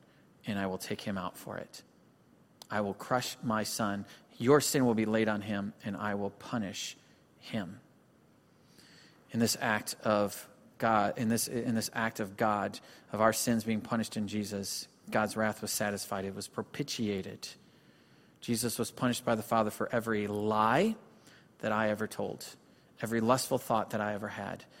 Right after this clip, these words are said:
every selfish act that I ever had, everything that I ever did wrong, Jesus was punished for it. It's often objected to people, you know, God, you know,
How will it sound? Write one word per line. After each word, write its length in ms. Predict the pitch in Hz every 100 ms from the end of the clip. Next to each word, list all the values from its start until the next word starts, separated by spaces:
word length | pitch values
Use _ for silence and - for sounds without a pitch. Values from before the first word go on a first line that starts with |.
| - -
every 160 | 113
selfish 480 | 107 - 135 143 123 -
act 520 | 110 95 - - - - - - -
that 100 | 107
I 120 | 104
ever 120 | 95
had, 200 | 98 101 - -
everything 480 | 135 139 139 135
that 100 | 120
I 60 | 113
ever 160 | 113 110
did 240 | 110 104
wrong, 340 | 107 101 104 95 - - _ -
Jesus 680 | - 131 131 117 117 113 - - -
was 520 | 107 104 101 95 - - - _ _
punished 640 | - 110 104 - - - - - _ _ -
for 340 | - 110 98
it. 340 | - - - - _ _ _ - _ _ _ _ _ _ _ - - - - - - - -
It's 120 | -
often 300 | 110 107 113
objected 640 | 107 101 117 - 113 107 - - - -
to 120 | 110
people, 440 | - 120 117 107
you 140 | 104 107
know, 260 | 107 104 101 131 - - - - - - _ -
God, 320 | 110 123 131 - - - -
you 140 | 113
know, 240 | 107 107